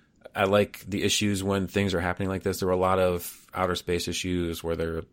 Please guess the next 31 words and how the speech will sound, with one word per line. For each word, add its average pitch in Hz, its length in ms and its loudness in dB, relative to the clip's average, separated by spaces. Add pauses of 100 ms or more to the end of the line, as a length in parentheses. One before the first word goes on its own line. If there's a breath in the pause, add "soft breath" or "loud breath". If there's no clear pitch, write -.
on 85 160 -2
the 82 80 -2
run 85 300 -2
from 85 240 -2
the 80 180 -2
little 85 220 -4
villains 82 580 -4
that 85 260 -2 (680 soft breath)
I 104 40 -4
sort 90 160 2
of 90 60 2
got 67 120 2
lost 85 320 2
in. 85 380 2 (200)
Um, 82 440 -2 (600 loud breath)
but 101 100 8
I 92 40 8
feel 113 140 8
like 98 440 6 (200)
the 95 80 -6
finale 95 400 4
will, 92 260 0
will 92 120 -4
get 92 120 0
a 90 80 2
good 90 180 0
payoff. 98 640 0 (160)
Uh, - 220 -6
the, 87 380 -2
you 90 100 -6
know, 82 200 -8